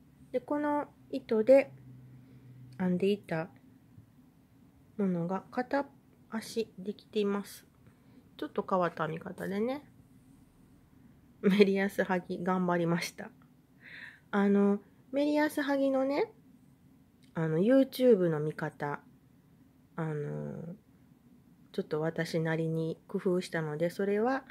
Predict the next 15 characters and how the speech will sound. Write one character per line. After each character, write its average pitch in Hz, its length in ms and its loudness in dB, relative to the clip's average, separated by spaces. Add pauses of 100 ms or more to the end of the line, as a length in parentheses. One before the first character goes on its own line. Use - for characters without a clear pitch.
(460)
こ 269 140 0
の、 262 340 2 (880)
け-、 254 280 4 (220)
こ 254 120 4
の 247 120 2
靴 240 280 2
下 226 240 0
が 220 120 0
編 233 120 4
み 226 80 6
上 226 100 4
が 214 100 4
っ 220 100 2
た 269 180 0
ら 294 200 0